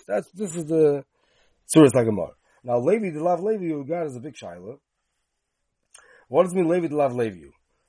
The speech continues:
Gemara is before that a kohen, let's say someone follows a kohen, and he's not a grusha, so he's a chol, right? The Gemara is saying he can't get Meiser Rishon out Levi 'cause he's not a Levi. He has to get Meiser Rishon out Kohen, and out Kohen maybe he's a chol.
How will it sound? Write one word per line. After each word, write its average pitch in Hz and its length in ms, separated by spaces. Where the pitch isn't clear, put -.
Gemara 151 220
is 185 80
before 156 600
that 131 140
a 120 80
kohen, 127 680
let's 180 160
say 220 60
someone 185 200
follows 165 320
a 131 40
kohen, 98 300
and 120 140
he's 120 100
not 190 200
a 147 60
grusha, 120 320
so 143 100
he's 135 80
a 131 40
chol, 113 360
right? 117 380
The 139 60
Gemara 180 120
is 196 80
saying 175 220
he - 60
can't 214 220
get 135 120
Meiser 127 300
Rishon 123 340
out 117 200
Levi 160 480
'cause 127 120
he's 113 80
not 123 120
a 135 60
Levi. 170 260
He 156 80
has 165 140
to 131 40
get 120 100
Meiser 120 180
Rishon 117 180
out 120 140
Kohen, 196 340
and 156 100
out 160 160
Kohen 233 220
maybe 180 200
he's 156 120
a 147 40
chol. 101 280